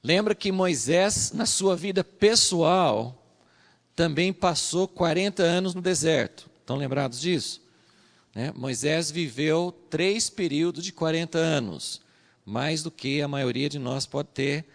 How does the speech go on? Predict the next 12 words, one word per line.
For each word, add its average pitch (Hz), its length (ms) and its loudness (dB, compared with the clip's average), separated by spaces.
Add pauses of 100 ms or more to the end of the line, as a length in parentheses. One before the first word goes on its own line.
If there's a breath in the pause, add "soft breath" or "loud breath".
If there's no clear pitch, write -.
(300 soft breath)
esperança 135 640 -2
de 143 60 -10
viver 139 320 0
na 156 100 0
terra, 107 340 -2
né? 135 240 -2 (360 loud breath)
Três 208 360 4
períodos 185 560 2
de 196 80 -6
quarenta 185 580 2
ano-, 165 440 2 (100)
anos. 143 580 2